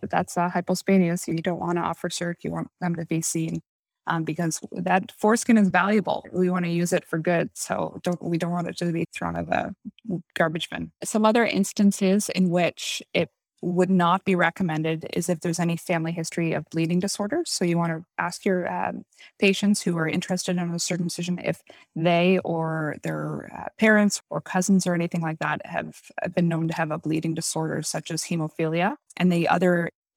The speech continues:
issue is if they're premature. So little tiny babies, we wanna wait until they're full size,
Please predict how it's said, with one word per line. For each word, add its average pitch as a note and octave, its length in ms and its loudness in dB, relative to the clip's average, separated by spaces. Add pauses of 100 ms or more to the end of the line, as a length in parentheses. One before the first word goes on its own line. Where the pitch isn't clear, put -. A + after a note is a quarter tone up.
(100)
issue F#3+ 360 2
is D#3+ 180 -4
if F3+ 100 0
they're E3 220 2
premature. - 600 -2
So D#3+ 340 -4
little F3+ 580 2
tiny F3 300 2
babies, E3 420 0
we F3 120 0
wanna E3 200 0
wait D#3 380 -4
until D#3 440 -4
they're D3+ 340 -2 (300)
full E3+ 280 0
size, D#3 720 -2